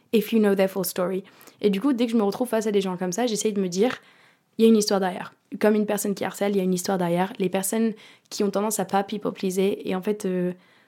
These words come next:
quand t'as quelqu'un qui people please pas et une personne qui people please, ça va dans deux sens. Soit on va super bien s'entendre parce que tu sais que je suis comme ça et on a, tu, faut que tu en prennes conscience, comme moi et Laurie par exemple, quand on s'est rencontrés, ou, euh, tu, ça passe pas parce qu'en fait, euh,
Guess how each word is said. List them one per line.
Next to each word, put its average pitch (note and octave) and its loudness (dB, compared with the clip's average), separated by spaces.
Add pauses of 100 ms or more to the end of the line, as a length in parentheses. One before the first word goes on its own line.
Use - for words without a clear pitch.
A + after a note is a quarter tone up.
quand B3+ 2
t'as B3 -4
quelqu'un G#3+ -4
qui - -8
people F#3 -6
please F3+ -6
pas F#3 -2
et F3+ -2
une F#3 -4
personne F#3+ -4
qui G3+ -12
people G3 -10
please, G#3+ -6 (340)
ça - -6
va A3 2
dans A#3 2
deux G#3 2
sens. F#3 -4
Soit - 0
on A#3+ 2
va G3+ -2
super G3+ -2
bien A3 -2
s'entendre G3+ -4 (180)
parce F#3 -2
que - -4
tu F#3 -10
sais - -4
que G#3+ -10
je - -14
suis B3+ -6
comme F#3 -4
ça F#3+ -4 (100)
et F#3+ -4 (280)
on G3+ 2
a, F#3 2 (260)
tu, - -10
faut F3+ -2
que F3+ -8
tu F3+ -2
en F3+ -2
prennes F3 -4
conscience, G3 -8
comme F#3 0
moi F3 2
et E3 0
Laurie E3+ -2
par G3+ -4
exemple, F3+ -2
quand F3 -6
on F3 -2
s'est E3+ -6
rencontrés, G3 -4 (1000)
ou, D4+ 8 (120)
euh, F3+ 4 (120)
tu, - -12
ça - -4
passe G#3+ -4
pas F4+ 0
parce G3+ -2
qu'en G3 -4
fait, C#4+ 0
euh, F#3+ 2